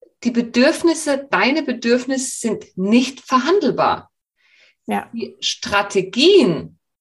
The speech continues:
Speaker 1: wie die erfüllt werden oder die Wünsche,
Speaker 2: Mhm.
Speaker 1: die sich daraus entwickeln, wie wir damit jetzt umgehen,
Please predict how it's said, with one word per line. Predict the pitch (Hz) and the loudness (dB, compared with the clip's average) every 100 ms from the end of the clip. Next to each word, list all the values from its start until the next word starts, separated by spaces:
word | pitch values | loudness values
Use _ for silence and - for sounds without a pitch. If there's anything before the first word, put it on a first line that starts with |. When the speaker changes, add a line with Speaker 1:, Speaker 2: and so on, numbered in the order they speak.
| _ 185 | _ -10
Speaker 1:
wie | 196 240 | 2 2
die | 233 226 | 4 2
erfüllt | - 170 - 311 381 392 190 | 2 -2 2 4 4 2 0
werden | 175 156 147 143 120 - | 2 2 0 -4 -10 -6
oder | 180 185 | -2 -2
die | 180 185 170 | -2 -4 0
Wünsche, | 254 349 381 226 233 | 4 6 4 2 0
Speaker 2:
Mhm. | 247 | -2
Speaker 1:
die | 254 | -6
sich | - - | -16 -4
daraus | 190 180 180 175 | -2 2 0 0
entwickeln, | 175 175 185 247 254 247 208 190 | -6 -10 -4 -4 -2 -2 -2 -6
wie | 220 214 | -6 0
wir | 190 | 2
damit | 190 180 170 175 | 2 0 -2 -4
jetzt | 165 - | -8 -4
umgehen, | 262 339 233 165 151 | 2 2 4 0 -2